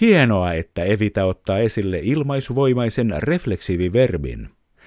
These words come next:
Tieteen termipankki määrittelee sanan kauniisti. Verbikantainen muuttumisjohdos, joka ilmaisee, että toimija kohdistaa kantasanan ilmaiseman teon itseensä.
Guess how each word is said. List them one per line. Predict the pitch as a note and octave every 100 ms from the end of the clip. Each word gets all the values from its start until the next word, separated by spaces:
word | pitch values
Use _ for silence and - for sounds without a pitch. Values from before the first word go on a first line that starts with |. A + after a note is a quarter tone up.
| - - -
Tieteen | A2+ G2+ F2 D#2
termipankki | G2+ F#2 F#2+ F#2 F#2 - F2+
määrittelee | D2 C2 C#2+ - F#2+ F2+
sanan | A2 G#2+ G#2+
kauniisti. | - C3 D#2 - A#1+ - - - - _ _ _ - A#2+
Verbikantainen | D3 B2 B2 A#2 B2 A#2 - A#2+ A#2 A#2 A#2+
muuttumisjohdos, | E3+ C3 - E2 D2 D2+ - C#2+ C#2 C#2+ C#2 - - - _ A2+
joka | G#2+ E2
ilmaisee, | G2+ G#2 F#2+ F#2 F#2 E2+ - F2 F2 E2 - - -
että | G#2+ - G#2 -
toimija | D3 C3+ B2 A#2+ A#2
kohdistaa | - A#2 G#2 G2+ - G#2+ G#2
kantasanan | C3 A#2 G2+ F#2 G2+ G2 F#2
ilmaiseman | A2 G2+ F#2 F2+ E2 D#2 D#2 -
teon | A#2 G#2 F#2+ E2 - _ _ -
itseensä. | E3+ - - - C#2+ B1+ B1 - -